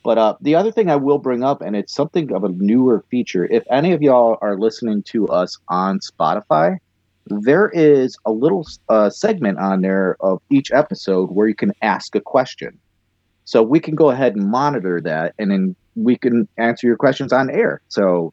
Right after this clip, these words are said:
the, you know, if you have any questions about any of the episodes, go ahead and go to those, uh, those ex-, ex-,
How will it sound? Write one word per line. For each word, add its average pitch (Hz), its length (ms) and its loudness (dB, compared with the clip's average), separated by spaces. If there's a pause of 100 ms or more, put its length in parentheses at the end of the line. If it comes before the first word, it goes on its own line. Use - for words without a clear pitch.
the, 110 220 0
you 110 120 0
know, 92 80 2
if 104 100 -2
you 120 140 2
have 117 140 2
any 110 120 -2
questions 104 420 -2
about 98 240 0
any 98 200 0
of 87 80 -2
the 82 100 -2
episodes, 113 640 2 (480)
go 139 120 6
ahead 147 120 2
and 147 100 -2
go 131 140 2
to 131 140 -4
those, 107 300 2
uh, 92 360 0
those 98 180 -2
ex-, 113 220 -4 (160)
ex-, 117 300 -2